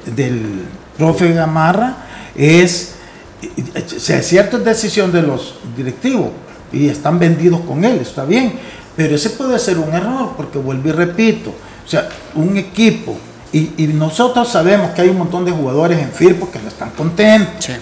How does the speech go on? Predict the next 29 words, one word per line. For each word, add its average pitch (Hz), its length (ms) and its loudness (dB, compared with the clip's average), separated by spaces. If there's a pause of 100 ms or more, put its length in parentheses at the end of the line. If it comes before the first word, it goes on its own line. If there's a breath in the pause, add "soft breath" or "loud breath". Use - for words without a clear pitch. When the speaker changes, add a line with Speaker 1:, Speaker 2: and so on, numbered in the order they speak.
(320 loud breath)
Speaker 1:
Lo 139 100 0
mismo 165 440 2
Pituca 170 460 0
lo 156 180 2
dijo 170 220 6
en 170 80 2
sus 170 100 -2
declaraciones, 160 880 0
que - 60 -8
hay - 140 -4
otros 139 320 -4
jugadores. 170 640 4 (360 loud breath)
Entonces, 151 380 0 (320 loud breath)
eh, 147 260 0
si 139 420 0
él 240 280 6
no 226 260 4
cambia, 151 640 2 (240)
van 165 160 2
a 220 40 6
estar 214 300 2
siempre 190 440 4
los 202 160 -2
jugadores 175 640 2
amarrados 160 720 4
con 131 260 -6
aquella 170 480 0
cosa 196 440 -2
que, 165 200 0